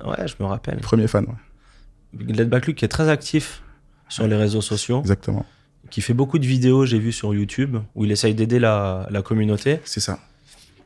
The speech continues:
Speaker 1: Je me retrouve moins moi, à titre personnel, dans ses sons, je sais pas si t'écoutes encore
Speaker 2: Ah,
Speaker 1: ce qu'il
Speaker 2: mais,
Speaker 1: fait.
Speaker 2: ah, pas du tout. Je, pour, tu vois, pour le coup, je suis plus fan.
Speaker 1: Voilà.
Speaker 2: Si tu me demandes, par exemple, un D J que je, que je suis, j'aime bien un peu son, son,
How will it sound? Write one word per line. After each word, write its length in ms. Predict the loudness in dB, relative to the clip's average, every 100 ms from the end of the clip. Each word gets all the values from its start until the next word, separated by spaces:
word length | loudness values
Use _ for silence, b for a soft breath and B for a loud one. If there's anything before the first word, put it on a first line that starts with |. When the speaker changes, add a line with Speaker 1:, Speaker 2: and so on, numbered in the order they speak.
| _
Speaker 1:
Je 100 | -2 2
me 60 |
retrouve 380 | 2 2 0 0 -2 -12 -20 _ _ _ _ _
moins 440 | 0 2 2 0 -4 b b _ _
moi, 280 | 0 2 2
à 60 | 0
titre 200 | -4 -4
personnel, 460 | -4 0 2 2
dans 140 | 0 -2
ses 180 | -2 -2
sons, 260 | -2 -6 -8 _ _ _ _ _ _ -12
je 120 | -6
sais 100 | -2
pas 100 | 0
si 140 | 0
t'écoutes 300 | -4 -4 -2
encore 180 | 0 4
Speaker 2:
Ah, 40 | 6
Speaker 1:
ce 40 |
qu'il 60 | 8
Speaker 2:
mais, 40 |
Speaker 1:
fait. 80 | 8
Speaker 2:
ah, 60 | 8
pas 160 | 10
du 80 | 8
tout. 160 | 8 0 -4 -12
Je, 80 | -8
pour, 200 | -6 -2
tu 80 | 6
vois, 120 | 8
pour 80 | 8
le 60 |
coup, 120 | 6 4
je 60 |
suis 80 | 4
plus 140 | 4
fan. 260 | 6 4 4 -6 _ _ _ _ _ -4
Speaker 1:
Voilà. 260 | 0 0
Speaker 2:
Si 160 | 2 4
tu 140 | 8 8
me 120 | 10
demandes, 360 | 10 10 8 4 -6 6
par 100 | 8
exemple, 300 | 10 10 10
un 60 |
D 160 | 10 10
J 200 | 10 10
que 160 | 10 6
je, 100 | 8
que 140 | 8
je 100 | 8
suis, 380 | 8 6 10 12
j'aime 200 | 12 10
bien 160 | 12 10
un 60 |
peu 140 | 12 10
son, 260 | 8 4
son, 300 | 4 2 0